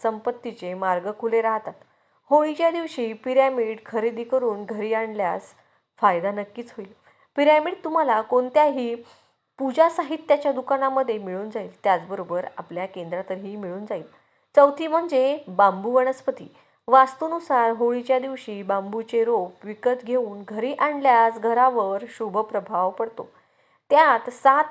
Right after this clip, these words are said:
किंवा अकरा काठ्या असतील तर ते खूप शुभ असतं. बांबूचं रोप घरासाठी शुभ मानलं जातं,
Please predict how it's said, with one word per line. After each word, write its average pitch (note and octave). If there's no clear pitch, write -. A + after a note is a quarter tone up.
किंवा C#4
अकरा B3
काठ्या A3+
असतील G#3
तर C4
ते G3
खूप G#3+
शुभ F#3+
असतं. A3+
बांबूचं F#3+
रोप A3
घरासाठी A#3
शुभ F#3
मानलं G#3
जातं, A3+